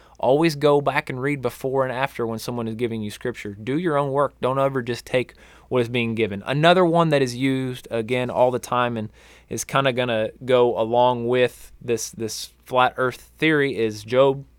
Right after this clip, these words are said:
thirty-eight fourteen. And this one, when I first read it,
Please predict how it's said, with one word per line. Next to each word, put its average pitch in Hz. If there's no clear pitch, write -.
thirty-eight 120
fourteen. 110
And 113
this 147
one, 170
when 123
I 135
first 139
read 131
it, 160